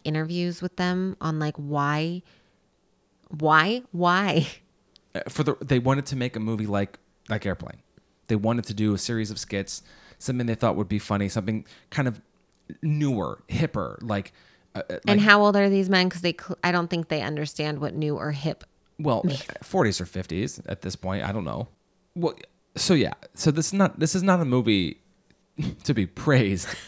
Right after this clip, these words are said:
Speaker 1: <laughs>
Speaker 2: but I think just it, the insanity of it deserves, whether it's the whole movie or not. I mean, like, if, I, I feel like maybe this is a movie that people have heard of, but ne-, nobody didn't quite delve into.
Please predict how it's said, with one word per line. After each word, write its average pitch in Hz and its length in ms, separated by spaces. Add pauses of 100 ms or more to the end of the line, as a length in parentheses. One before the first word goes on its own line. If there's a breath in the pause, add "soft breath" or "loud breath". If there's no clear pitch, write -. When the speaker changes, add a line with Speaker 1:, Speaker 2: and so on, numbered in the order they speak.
Speaker 1:
<laughs> - 280
Speaker 2:
but 165 140
I 165 80
think 220 300 (280 loud breath)
just - 220
it, 175 140 (100)
the 175 160
insanity 107 760
of 71 140
it - 220
deserves, 92 640
whether 170 300
it's - 140
the 110 120
whole 127 220
movie 95 300
or 80 80
not. 71 400
I 104 80
mean, 90 340 (880 soft breath)
like, 120 180
if, - 200
I, 113 80 (420 loud breath)
I 165 60
feel 247 180
like 208 120
maybe 160 140
this 143 160
is - 60
a - 20
movie 120 140
that - 100
people 107 180
have 85 100
heard 110 360
of, 147 300 (280 soft breath)
but 117 120
ne-, 123 200
nobody 123 280
didn't 107 220
quite 101 400
delve 92 280
into. 87 300